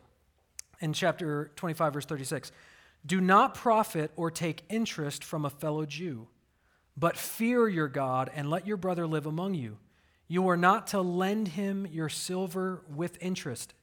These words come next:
Pay attention to that. Don't lend him money with interest or sell him your food for profit. You need food to live. Listen, just sell them what's fair and don't take advantage of them.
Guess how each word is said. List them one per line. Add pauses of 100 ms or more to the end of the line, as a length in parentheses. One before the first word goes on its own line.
Pay
attention
to
that. (640)
Don't
lend
him
money
with
interest (1160)
or
sell
him
your
food
for
profit.
You
need
food
to
live. (760)
Listen,
just
sell
them
what's
fair (220)
and
don't
take
advantage
of
them.